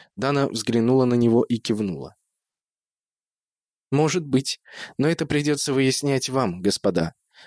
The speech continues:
Полковник Лейн шумно двинулся в кресле. «Хватит предположений, давайте продолжать». После того, как Голованов был убит, началась операция, которая должна была отвести подозрения от Олега Михайлова.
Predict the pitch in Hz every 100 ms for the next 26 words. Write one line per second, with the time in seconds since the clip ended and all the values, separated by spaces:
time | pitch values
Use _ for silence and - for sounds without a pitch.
0 | - 104 101 175 165 147 123 143 135 -
1 | 127 131 123 113 98 110 107 - 95 -
2 | - 85 - - _ _ _ _ _ _
3 | 143 147 113 - - 107 117 110 101 95
4 | 82 87 120 139 127 110 110 98 95 78
5 | 71 - _ _ _ _ _ _ - 165
6 | - 156 143 151 139 120 127 135 135 120
7 | 110 120 113 107 143 - - 120 117 120
8 | 127 135 - 104 98 - 113 107 113 -
9 | 110 104 107 104 117 113 113 104 107 98
10 | - 117 - - 107 110 117 135 107 90
11 | 85 98 - - 107 104 110 113 110 110
12 | 85 73 139